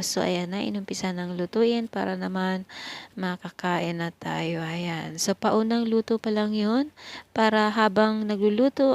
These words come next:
ay mainit pa natin kakainin yung ating grill. So, meron tayo ditong rice din at soup. Ayan. At saka fresh vegetables. Ayan. So, nag-enjoy naman kami sa aming pagkain. Ayan.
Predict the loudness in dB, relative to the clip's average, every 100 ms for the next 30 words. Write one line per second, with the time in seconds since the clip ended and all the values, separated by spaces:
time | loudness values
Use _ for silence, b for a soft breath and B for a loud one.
0 | 4 2 2 -2 -2 -2 -4 -4 -4 -4
1 | -4 -4 -4 -2 0 0 -2 -4 -4 -6
2 | -6 -6 -8 -6 -6 -6 -8 -6 -4 -2
3 | 0 -2 -6 -14 B B B -6 -2 0
4 | 2 4 4 4 2 2 2 4 4 4
5 | 0 2 4 4 4 0 0 0 4 4
6 | 2 -2 -4 -2 0 0 0 -2 -2 -2
7 | -2 -4 -2 -4 -4 0 0 0 -2 -4
8 | -4 -6 -6 -2 -2 -2 -6 -6 -8 B
9 | B B B -10 -8 -6 -8 -8 -8 -4
10 | -4 -2 -2 -2 0 2 2 2 -2 -4
11 | -2 -4 -2 -2 -2 -2 -2 -2 -2 -4
12 | -4 -4 -4 -2 0 0 0 -2 -2 -4
13 | -2 -2 -2